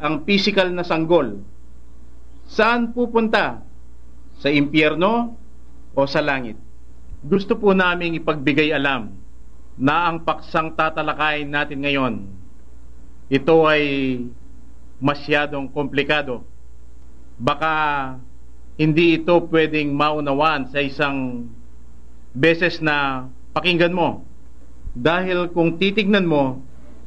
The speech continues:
ito ay salungat sa isip at sa damdamin ng tao. Pero po, pwede po ninyo itong i-record. Sana gan-, nga inyong gawin para pakinggan ito ninyo ng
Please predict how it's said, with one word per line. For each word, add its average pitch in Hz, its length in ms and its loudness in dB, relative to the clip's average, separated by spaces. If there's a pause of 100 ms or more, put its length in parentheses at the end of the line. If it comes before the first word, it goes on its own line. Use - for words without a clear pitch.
(140)
ito 185 400 6
ay 170 160 2
salungat 170 640 2 (300)
sa 170 180 0
isip 185 460 4 (340)
at 143 160 -2
sa 165 100 4
damdamin 156 560 2
ng 147 160 -4
tao. 123 380 2 (720)
Pero 220 460 6
po, 196 240 4
pwede 202 300 6
po 196 180 4
ninyo 185 240 6 (120)
itong 165 280 4 (1160)
i-record. 165 680 4 (880)
Sana 160 360 0
gan-, 151 360 0
nga 165 200 4
inyong 151 220 -2
gawin 160 340 4 (560)
para 147 600 2
pakinggan 156 480 2
ito 170 280 2
ninyo 175 360 4
ng 170 260 2